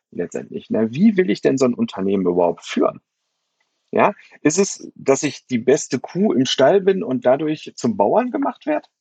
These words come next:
Ist es das? Ich kann die besten Angebote schreiben, ich schreibe hundert Angebote, deshalb werde ich Vertriebsleiter oder was auch immer. Das ist ja nicht der Fall. Ja, dann bist du in deiner Position einfach nur sehr, sehr gut. Aber bist du dann auch in der Lage,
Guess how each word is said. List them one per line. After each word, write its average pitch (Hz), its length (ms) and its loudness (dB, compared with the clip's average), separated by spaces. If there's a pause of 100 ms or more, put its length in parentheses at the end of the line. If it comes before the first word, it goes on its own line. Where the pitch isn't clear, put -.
(300)
Ist 117 160 -10
es - 140 -10
das? 202 320 4 (200)
Ich - 140 -6
kann 123 160 0
die 113 80 2
besten 143 340 -2
Angebote 139 480 -4
schreiben, 127 340 0
ich 110 80 -2
schreibe - 260 -2
hundert 226 240 4
Angebote, 151 540 0
deshalb 123 280 -2
werde 113 100 -6
ich - 80 -10
Vertriebsleiter - 680 -4 (240)
oder 104 200 2
was 104 160 -2
auch 101 100 -6
immer. 143 280 -4 (400)
Das - 220 -6
ist - 160 -2
ja - 80 4
nicht 233 200 2
der - 120 -4
Fall. - 380 -4 (920)
Ja, 131 220 2
dann 139 140 4
bist - 160 0
du 147 40 0
in 117 80 4
deiner 127 260 2
Position 127 400 -2
einfach 120 220 -2
nur 127 140 0
sehr, 135 140 2
sehr 185 140 2
gut. - 320 -4 (420)
Aber 131 220 0
bist 147 280 -6
du 180 40 -2
dann 151 180 0
auch 131 140 -2
in 123 100 -2
der 117 120 2
Lage, 165 540 2